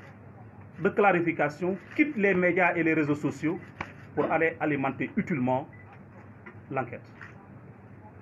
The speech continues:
Voilà ce que je souhaitais dire sur ce premier point. J'aborderai une deuxième affaire, parce que lors de mes points de presse précédents, à chaque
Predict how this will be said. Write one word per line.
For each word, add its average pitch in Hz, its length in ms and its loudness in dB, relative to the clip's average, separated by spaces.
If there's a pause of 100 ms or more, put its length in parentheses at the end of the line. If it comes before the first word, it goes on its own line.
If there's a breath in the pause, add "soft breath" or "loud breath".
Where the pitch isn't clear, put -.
(520)
Voilà 254 200 4
ce 262 120 0
que 214 140 2
je 170 100 0
souhaitais 170 360 2
dire 156 340 -4 (220)
sur 175 160 -4
ce 156 120 -2
premier 127 340 -2
point. 113 220 -12 (1700)
J'aborderai 214 840 6 (180)
une 196 140 4
deuxième 156 260 6
affaire, 120 320 -2 (1040)
parce - 220 -6
que 208 80 2
lors 196 360 4
de 175 100 0
mes 165 200 4
points 160 240 0
de 147 80 2
presse 151 240 0
précédents, 151 640 -2
à 147 100 0
chaque 165 280 -6